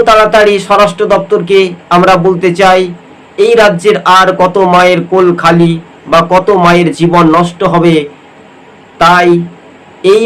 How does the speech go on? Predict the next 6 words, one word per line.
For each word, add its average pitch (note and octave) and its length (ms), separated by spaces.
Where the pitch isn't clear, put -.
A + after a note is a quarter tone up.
বাংলাতে G3+ 460
আইনের F#3 340
শাসন F3+ 380
না E3 140
শাসকের G3 540
রাজত্ব, F#3 440